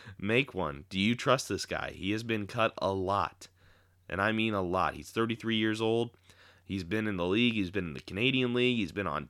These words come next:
team after team. He's back with the Cowboys. Do you trust him in the big game? I don't know if I do. The Cowboys are kind of in an impossible situation, though, because unless you're gonna bring somebody brand new in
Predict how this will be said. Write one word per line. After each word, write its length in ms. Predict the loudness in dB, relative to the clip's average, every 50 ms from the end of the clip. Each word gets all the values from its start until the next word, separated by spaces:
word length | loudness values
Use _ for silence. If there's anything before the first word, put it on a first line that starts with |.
| -12 _
team 280 | -6 -4 -2 -2 0 -2
after 220 | -4 -4 -8 -12
team. 440 | -8 -6 -4 -2 0 0 0 -2 -4 -8 -18 -20 -20 -20 -20 -20 _ _
He's 160 | -14 -12 -2
back 300 | 4 6 8 8 6 4
with 120 | 0 -4
the 60 | -2
Cowboys. 720 | -2 2 4 4 4 4 4 4 4 4 2 2 -2 -4 -10 -12 -14 _
Do 180 | 2 4 4 4
you 200 | 6 4 2 2
trust 400 | 2 2 2 2 2 2 -2 -4
him 160 | -4 -4 -4
in 240 | -4 -4 -4 -2 -4
the 60 | -2
big 260 | 0 0 0 -2 -2
game? 360 | -4 -6 -4 -4 -6 -10 -14 -18 -20 -20 _ _ 6
I 160 | 6 8 8
don't 160 | 6 4 4
know 120 | 4 2 2
if 140 | 2 2
I 140 | 2 2 2
do. 280 | 0 -2 -4 -4 -6 -8 -10 -18 -20 _ _
The 80 | -18 -2
Cowboys 460 | 4 6 6 6 8 6 4 4 2
are 60 | -2
kind 280 | -6 -2 0 2 2 2
of 80 | 2 0
in 100 | 0 0
an 80 | -2
impossible 540 | -2 -2 0 0 0 0 0 -4 -6 -6 -6
situation, 640 | -4 -4 -6 -4 -2 0 0 0 0 0 -4 -8
though, 120 | -8 -8 -8
because 420 | -10 -8 -4 -2 -2 0 -2 -4 -10 -16 -20 -20 -16 _
unless 180 | -6 -4 -2 0
you're 80 | 0
gonna 160 | 0 0 0 0
bring 200 | 0 -2 -2 -2
somebody 340 | -4 -2 -2 0 0 -2
brand 420 | -2 0 0 0 2 2 0 0 -2
new 240 | -2 0 0 0 -2
in 200 | -2 -4 -6